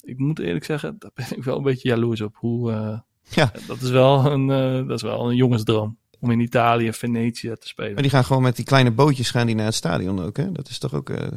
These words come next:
Speaker 2: gek?
Speaker 1: <laughs>
Speaker 2: Dat is echt zo.
Speaker 1: Met die punten.
Speaker 2: Ja.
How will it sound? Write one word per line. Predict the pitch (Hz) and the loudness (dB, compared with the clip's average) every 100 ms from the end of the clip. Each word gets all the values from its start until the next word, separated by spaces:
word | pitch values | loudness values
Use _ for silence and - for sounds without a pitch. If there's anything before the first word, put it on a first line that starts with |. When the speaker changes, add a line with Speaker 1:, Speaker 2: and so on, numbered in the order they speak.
| - _ | -12 _
Speaker 2:
gek? | - - - - | -10 -8 -8 -12
Speaker 1:
<laughs> | - | -8
Speaker 2:
Dat | - | 0
is | 208 | 0
echt | 277 | 2
zo. | - 135 160 _ _ _ - - - - | 2 2 0 _ _ _ -18 -18 -14 -4
Speaker 1:
Met | 143 | -2
die | 151 | 0
punten. | 156 160 139 120 - | 0 0 0 -6 2
Speaker 2:
Ja. | 190 123 | 6 6